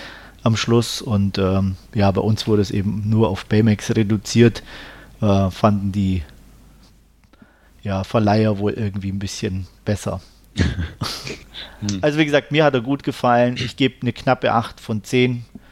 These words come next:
Speaker 1: Äh, spaßiger Film, kann man gut gucken.
Speaker 2: Hört sich ja ganz nett an, aber interessiert mich irgendwie recht wenig, muss ich gestehen. Vielleicht auch, weil diese Filme mich grundsätzlich relativ wenig interessieren.
Speaker 1: Ja.
Speaker 2: Hat natürlich einen gewissen Reiz, weil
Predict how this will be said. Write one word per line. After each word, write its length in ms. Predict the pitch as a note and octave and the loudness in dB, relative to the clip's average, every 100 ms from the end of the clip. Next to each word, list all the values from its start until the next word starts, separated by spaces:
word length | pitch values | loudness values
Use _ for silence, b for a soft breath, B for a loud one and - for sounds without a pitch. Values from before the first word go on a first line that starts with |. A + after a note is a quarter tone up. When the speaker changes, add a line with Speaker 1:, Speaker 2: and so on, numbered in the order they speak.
| B B B - | B B B -6
Speaker 1:
Äh, 260 | G#2+ G2+ F#2+ | -2 -2 -4
spaßiger 540 | - A2 A2 A2 A2 | 0 0 0 0 -2
Film, 420 | - A2 G#2+ G#2 - | 0 0 0 -2 -2
kann 160 | - G#2 | 0 2
man 120 | G2 | 0
gut 160 | G2+ | -4
gucken. 320 | - G#2 - - B B B B - _ _ B B B | -6 -8 -8 -14 B B B B -20 _ _ B B B
Speaker 2:
Hört 200 | C3+ C3+ | 0 0
sich 180 | C#3+ B2 | 0 0
ja 140 | A#2 | 2
ganz 260 | A2 G#2 - | 2 -2 -2
nett 220 | G#2+ G#2+ | -2 0
an, 240 | A#2 A#2+ G2+ | -2 -2 -2
aber 340 | G#2 G#2 G#2+ | -2 0 0
interessiert 500 | G2 F#2+ G2 A2 F#2+ | 0 -4 -2 -2 -4
mich 160 | G2+ - | -8 -8
irgendwie 260 | G#2+ G#2+ | -6 -2
recht 300 | G#2 F#2 - | -2 -2 -4
wenig, 300 | G2+ G2 F#2+ A2 | -4 -4 -4 -8
muss 140 | G2+ | -10
ich 120 | G2+ | -10
gestehen. 480 | A2+ - A#2 G2+ G2 | -10 -6 -2 -2 -4
Vielleicht 280 | - A#2+ A#2 | -2 0 2
auch, 220 | G#2 G2+ | 2 2
weil 160 | A2 G#2 | 0 0
diese 240 | G2+ G2 | -4 -8
Filme 420 | - G2+ G2 F#2+ | -8 -6 -4 -6
mich 260 | G2 G2+ F#2 | -6 -10 -10
grundsätzlich 600 | - G2 F#2+ F2+ G2 - | -8 -8 -2 -2 -2 -4
relativ 440 | F#2 F2+ - E2 - | 0 0 -2 -10 -4
wenig 400 | F#2 F2+ F2 D3 | -2 0 -4 -8
interessieren. 560 | G2 - - F#2+ F2 - | -10 -8 -6 -4 -4 -6
Speaker 1:
Ja. 300 | D#3 A#2+ G#2+ | -4 0 0
Speaker 2:
Hat 120 | D3 C#3+ | 0 0
natürlich 320 | C#3 D3+ C3+ | 0 0 0
einen 100 | A#2 | 0
gewissen 400 | B2 B2+ - A#2 | 0 0 0 0
Reiz, 380 | A2 B2 - G#2 | 2 2 -2 0
weil 340 | G#2+ A2 | 2 2